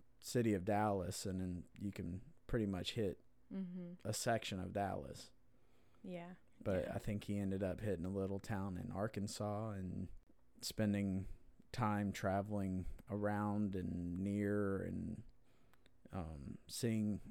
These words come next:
Speaker 1: everything that he could possibly see in that little area. And
Speaker 2: Yeah.
Speaker 1: it had a lot of history, and it
Speaker 2: Mm-hmm.
Speaker 1: interested me.
Speaker 2: And I think what was really neat about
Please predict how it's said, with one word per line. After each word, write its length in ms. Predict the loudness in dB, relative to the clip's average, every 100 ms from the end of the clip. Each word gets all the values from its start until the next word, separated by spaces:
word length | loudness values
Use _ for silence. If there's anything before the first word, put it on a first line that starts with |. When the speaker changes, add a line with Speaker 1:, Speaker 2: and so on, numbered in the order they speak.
| -4
Speaker 1:
everything 460 | 0 0 0 -2 0
that 100 | -2
he 60 |
could 160 | -4 -4
possibly 460 | -4 -4 -6 -8 -6
see 260 | -4 -4
in 120 | -2 -4
that 180 | -4
little 200 | -4 -4 0
area. 440 | 0 0 -2 -6 -10 -8
And 160 | -2 0
Speaker 2:
Yeah. 220 | 0 -2 0
Speaker 1:
it 160 | 2 4
had 180 | 2
a 40 | 2
lot 180 | 2 2
of 80 |
history, 560 | 0 -4 -6 -12 -10 -8
and 100 | -6
it 120 | -2
Speaker 2:
Mm-hmm. 100 | 0
Speaker 1:
interested 420 | 0 -2 -6 -8 -10
me. 260 | -10 -12 -14 -20 -20 -20 -20 -20 -10 -4
Speaker 2:
And 400 | -2 -2 -4 -6
I 100 | -6
think 340 | -6 -6 -6 -2
what 180 | -4 -2
was 400 | 0 0 0 -2
really 280 | 0 0 0
neat 320 | -2 -4 -4
about 360 | -8 -6 -6